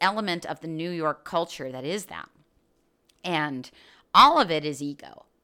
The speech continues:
Like, all of us, uh, and like anywhere else, I mean, like anywhere else, I'm not trying to, like, bitch about New York or New Yorkers or anything, 'cause this is just what humans do. But when it comes down to identity,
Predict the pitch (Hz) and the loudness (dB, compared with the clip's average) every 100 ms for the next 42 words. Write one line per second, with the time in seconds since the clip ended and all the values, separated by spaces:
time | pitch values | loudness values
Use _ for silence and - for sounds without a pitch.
0 | _ - 175 - 220 233 175 156 - - | _ -10 0 4 6 4 0 -4 -6 -4
1 | - - 233 240 415 554 605 392 160 117 | -2 0 2 6 6 6 2 4 4 2
2 | - - - 349 403 453 466 370 214 - | -4 -4 -2 0 0 -2 0 4 6 6
3 | 311 427 311 - 277 226 170 151 131 - | 6 6 4 4 4 4 0 -2 -2 -2
4 | 160 151 147 151 220 208 143 147 160 214 | 0 -2 -2 -2 0 0 -4 -2 2 2
5 | 208 156 143 135 135 233 143 120 143 156 | 0 -8 -6 -6 -4 -6 -8 -12 -14 -12
6 | 220 175 - 139 127 247 285 180 143 - | -12 -12 -14 -14 -10 -4 -4 -4 -8 -12
7 | 135 - - - 233 247 - 285 294 254 | -12 -14 -12 -6 -4 -4 -2 -2 0 -2
8 | 214 180 143 147 220 247 151 | -2 -2 -4 -2 -4 -4 -6